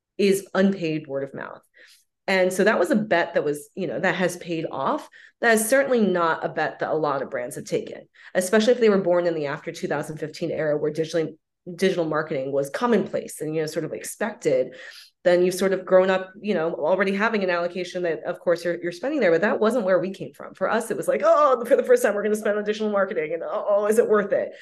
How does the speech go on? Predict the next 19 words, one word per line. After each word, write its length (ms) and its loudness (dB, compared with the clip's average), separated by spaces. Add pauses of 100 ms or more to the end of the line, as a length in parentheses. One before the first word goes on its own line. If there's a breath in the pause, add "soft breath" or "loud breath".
(220 loud breath)
You 100 -2
know, 80 2
so 160 0
we've 220 -2
always 220 0
been 140 0
very 220 -2
critical, 480 -4
I'd 200 -4
say, 200 2
of 120 2
every, 300 -4 (160)
every 300 -2
dollar 340 2
that 120 0
we're 180 -4
putting 220 -6
into 180 -6
digital, 600 0